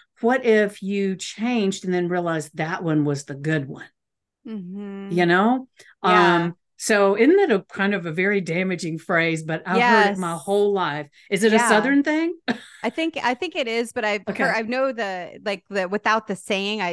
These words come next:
Speaker 2: exactly, I know exactly what you're saying. You know,
Speaker 1: Yeah,
Speaker 2: it happens
Speaker 1: yeah.
Speaker 2: to people a lot, for sure.
Speaker 1: Yeah, yeah. So it's amazing. Um, that's, that's one of the things that I talk with people too about, is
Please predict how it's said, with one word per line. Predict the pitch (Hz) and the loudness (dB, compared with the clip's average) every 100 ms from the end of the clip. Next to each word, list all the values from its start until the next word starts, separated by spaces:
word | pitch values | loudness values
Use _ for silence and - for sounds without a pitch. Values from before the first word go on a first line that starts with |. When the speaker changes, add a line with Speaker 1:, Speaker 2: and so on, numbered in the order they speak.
| 175 | -6
Speaker 2:
exactly, | 190 180 190 190 185 175 | -12 -4 -2 -2 -2 -8
I | 160 | -6
know | 170 | -4
exactly | 165 165 160 160 | -6 -6 -8 -8
what | |
you're | - | -12
saying. | 156 160 147 - 180 | -6 -4 -4 -8 -8
You | 185 | -2
know, | 165 147 | -2 -2
Speaker 1:
Yeah, | 170 170 | -4 -4
Speaker 2:
it | 170 | -4
happens | 170 160 165 160 | -4 -4 -2 -4
Speaker 1:
yeah. | 165 | -6
Speaker 2:
to | 170 | -10
people | - 170 147 151 | -8 -8 -4 -4
a | |
lot, | 151 156 147 - _ _ | -2 0 -2 -6 _ _
for | 170 | -10
sure. | 160 156 131 - _ _ _ | -6 -6 -6 -8 _ _ _
Speaker 1:
Yeah, | 196 156 151 - | 0 2 -2 -2
yeah. | 175 156 - _ | 0 0 -4 _
So | - 220 | 2 4
it's | 220 262 | 4 4
amazing. | 294 247 254 254 214 202 196 | 4 4 4 2 2 0 -2
Um, | - 190 190 | -2 -2 0
that's, | 190 220 220 233 | -2 -2 -4 -12
that's | 196 220 233 | -4 -2 0
one | 247 | -2
of | 233 | 0
the | 220 | 0
things | 226 226 | 0 -2
that | 214 208 | -2 -4
I | |
talk | 202 220 208 _ - | -4 -4 -6 _ -4
with | 202 202 | -4 0
people | 226 214 196 | -2 0 -4
too | - 226 226 190 | 0 4 4 4
about, | 185 180 175 180 | 2 2 2 0
is | 175 170 | -4 -6